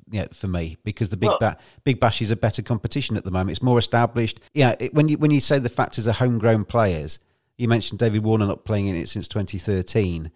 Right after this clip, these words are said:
Speaker 1: I mean, David Warner would be snapped up by every single side around the world if he was made available for a T twenty competition. So you're right, you know,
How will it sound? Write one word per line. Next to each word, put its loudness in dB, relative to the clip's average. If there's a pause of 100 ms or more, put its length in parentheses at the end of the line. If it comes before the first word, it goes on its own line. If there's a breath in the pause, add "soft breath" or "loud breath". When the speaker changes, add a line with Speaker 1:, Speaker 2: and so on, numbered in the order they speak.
(180)
Speaker 1:
I -4
mean, 4
David 4
Warner 2
would 0
be 0
snapped -4
up -6
by 2
every 2
single -2
side 0
around 2
the 0
world 2
if -6
he 0
was -2
made 0
available 0
for -8
a -6
T -4
twenty -6
competition. -6 (180 soft breath)
So 2
you're 2
right, 4
you 0
know, 0